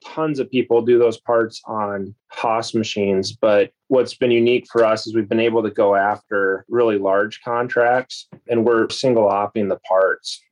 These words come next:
And so we're making the parts in, like, literally less than, like, thirty percent of the time that our competitors are. So we've been able to price them pretty competitively. So it's been,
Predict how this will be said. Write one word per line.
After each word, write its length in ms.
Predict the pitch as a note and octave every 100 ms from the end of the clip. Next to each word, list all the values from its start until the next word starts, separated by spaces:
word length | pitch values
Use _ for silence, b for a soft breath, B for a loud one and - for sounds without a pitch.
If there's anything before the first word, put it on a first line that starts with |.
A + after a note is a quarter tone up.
| -
And 220 | G2+ G2+
so 420 | - G2 F#2+ F#2+ -
we're 120 | A2+
making 340 | A#2 A2 A2
the 100 | G2+
parts 400 | - G2+ G2+ F#2
in, 140 | G2 F#2+
like, 320 | F#2 F2 -
literally 540 | C#3+ C#3 B2+ A2+ A2
less 320 | G#2 A#2 G#2+ -
than, 160 | G#2
like, 180 | G2 F#2+
thirty 300 | - G#2 G2+
percent 360 | - F#2 G2+ F#2
of 60 |
the 80 | F2
time 500 | - F#2 F#2 F#2 F#2 - G#2
that 120 | F#2+
our 140 | F2
competitors 640 | - F#2 - E2 E2+ E2+ -
are. 260 | - E2+ -
So 160 | - G2
we've 120 | F#2+
been 100 | G2
able 160 | F#2 F2+
to 60 |
price 400 | - F2 E2+ E2+
them 220 | - E2+ -
pretty 340 | - - -
competitively. 800 | - F2+ F2+ E2+ F2+ - E2 E2+
So 100 | -
it's 120 | -
been, 320 | - C3+ A2